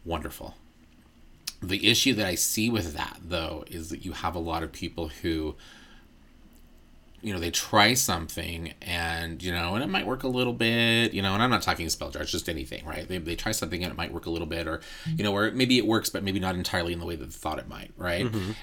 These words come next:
Speaker 1: And, um, you know, and then what happens is because they, they lack a consistent result, they start to, one, doubt their power.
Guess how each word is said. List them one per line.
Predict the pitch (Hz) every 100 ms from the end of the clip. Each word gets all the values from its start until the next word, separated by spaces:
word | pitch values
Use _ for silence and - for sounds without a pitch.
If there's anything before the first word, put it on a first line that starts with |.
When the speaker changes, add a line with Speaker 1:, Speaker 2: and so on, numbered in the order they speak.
| -
Speaker 1:
And, | 101 95 92 92 92 - - - - -
um, | 92 90 87
you | 95
know, |
and | 98
then | 101 98
what | -
happens | - 131 131 101
is | 90
because | 95 - 90
they, | 92 92
they | 73 92 90
lack | 82 82 92 -
a |
consistent | 80 - - - - -
result, | 82 80 78 82 - - - - - - - - - - - - - -
they | 95 92 85 - - - -
start | - 110 98
to, | - 101
one, | 87 90 92 87
doubt | - 92 95
their | 107
power. | - - 76 73 101